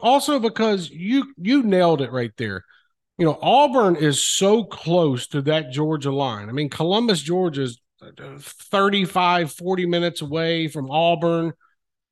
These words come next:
You know, you're right there. A lot of great football in Southwest Georgia. Um, I, I think that's where Auburn's gonna try to get back in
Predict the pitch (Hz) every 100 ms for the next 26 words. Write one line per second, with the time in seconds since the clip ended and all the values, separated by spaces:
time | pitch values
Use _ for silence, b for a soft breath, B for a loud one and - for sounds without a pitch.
0 | _ 165 156 147 175 156 170 185 - 180
1 | 175 175 143 143 202 247 127 123 165 190
2 | 147 - 165 170 160 175 180 175 160 170
3 | - 175 175 170 160 170 160 127 123 151
4 | 180 160 185 175 _ _ _ _ _ _
5 | _ - 151 151 151 151 131 _ 175 202
6 | - 170 196 - 254 269 214 233 - 220
7 | 175 151 170 165 170 139 156 147 - 165
8 | 156 139 120 165 139 151 151 - 143 123
9 | 92